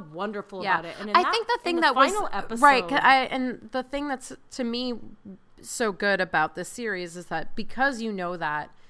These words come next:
Speaker 2: there's, you're kind of seeing the behind the scenes of a lot of stuff that you might not have been privy to, even if you did watch the case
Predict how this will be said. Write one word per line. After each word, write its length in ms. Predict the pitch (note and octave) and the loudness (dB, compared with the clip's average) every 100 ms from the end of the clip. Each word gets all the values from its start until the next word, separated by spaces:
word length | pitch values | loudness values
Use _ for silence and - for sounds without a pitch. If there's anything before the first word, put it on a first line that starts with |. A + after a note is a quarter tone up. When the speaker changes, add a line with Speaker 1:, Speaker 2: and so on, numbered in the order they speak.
| - | -8
Speaker 2:
there's, 400 | A#3 A3+ G#3+ - _ _ _ _ | -4 -2 -4 -12 _ _ _ _
you're 220 | A3 B3 | -8 -8
kind 340 | A#3 - A#3+ B3 | -8 -8 -6 -6
of 80 | |
seeing 380 | A#3+ - A3 G#3+ | -8 -8 -8 -6
the 80 | F3+ | -6
behind 580 | F3+ F3+ - F#3+ F#3 E3 | -6 -6 -4 -4 -4 -8
the 60 | |
scenes 800 | E3 - - F3 F3+ G3 G#3+ G#3 - | -10 -14 -10 -8 -6 -6 -8 -12 -6
of 140 | G3+ G3+ | -6 -4
a 60 | A3 | 0
lot 280 | A3 A3 A3 | 4 4 4
of 120 | G#3+ | -6
stuff 360 | - A#3+ A3+ | -4 -4 -2
that 120 | - A#2+ | -8 -10
you 140 | G3 | -8
might 340 | F#3+ F3+ F3+ - | -2 -2 -2 -4
not 200 | F3+ F3+ | -4 -4
have 120 | F3+ | -8
been 160 | F3 | -12
privy 340 | E3+ F#3+ F3+ E3 | -10 -10 -10 -14
to, 320 | - E3+ E3 | -12 -12 -10
even 300 | B3 C4+ C#4 | -8 -6 -6
if 160 | G3 - | -8 -8
you 80 | E3+ | -12
did 340 | D3 G#3 G3+ E3+ | -6 -6 -6 -2
watch 340 | D#3 E3+ - | 0 -2 -8
the 120 | E3 | -16
case 540 | - D#3 D3+ D#3 - | -16 -12 -12 -12 -16